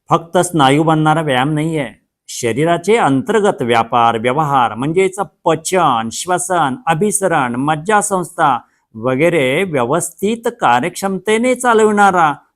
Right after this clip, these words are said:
जो व्यायाम आहे, तो म्हणजे योग होय.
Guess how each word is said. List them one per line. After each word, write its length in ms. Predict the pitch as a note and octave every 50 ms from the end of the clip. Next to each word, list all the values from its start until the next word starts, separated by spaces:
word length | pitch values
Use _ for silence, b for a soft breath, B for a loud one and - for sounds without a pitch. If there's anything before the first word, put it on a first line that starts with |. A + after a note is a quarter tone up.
| - C#3+
जो 160 | C3 F3 E3+
व्यायाम 480 | D#3+ D3 C#3+ C3 C3 C3 B2+ B2+ B2 B2 A#2
आहे, 280 | G2+ G2 A2+ A2+ A2
तो 280 | G#2+ - _ - B2+ B2+
म्हणजे 400 | B2 A#2+ A2+ A2 G#2 G2+ B2 C#3+
योग 560 | D3 C3 G2+ G2 G2+ A2+ A#2+ A#2 A#2 G#2+ G2 -
होय. 220 | A#2+ A#2+ G#2+ G#2